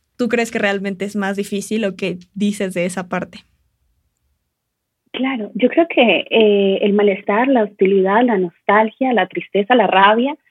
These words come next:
Speaker 2: son indicadores emocionales propios de todas las rupturas. Eh, creo que está bien navegar estas emociones, creo que está bien y todos lo hemos hecho, de piensa en lo negativo para que no vuelvas ahí.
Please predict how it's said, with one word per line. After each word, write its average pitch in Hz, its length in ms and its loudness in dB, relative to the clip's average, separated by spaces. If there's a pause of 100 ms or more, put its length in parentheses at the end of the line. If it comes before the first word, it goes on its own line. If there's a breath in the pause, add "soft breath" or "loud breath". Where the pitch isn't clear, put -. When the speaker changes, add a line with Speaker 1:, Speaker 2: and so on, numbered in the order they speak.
(340 loud breath)
Speaker 2:
son 247 400 6
indicadores 233 600 6
emocionales 202 680 2 (120)
propios 262 640 4
de 185 140 2
todas 180 280 -2
las 190 240 0
rupturas. - 400 -14 (880 loud breath)
Eh, 214 720 6
creo 226 160 2
que 294 120 2
está 208 260 0
bien 240 360 4
navegar 196 380 4
estas 196 260 -8
emociones, 202 720 0
creo 190 200 0
que 233 100 0
está 190 200 -8
bien 202 220 0
y 214 100 -2
todos 208 340 0
lo 202 80 0
hemos 202 220 -2
hecho, 202 260 0
de 196 140 4
piensa 240 340 -2
en 262 80 2
lo 240 80 2
negativo 240 640 0
para 208 160 0
que 185 100 -8
no 190 120 -8
vuelvas 214 320 -4
ahí. 269 200 -4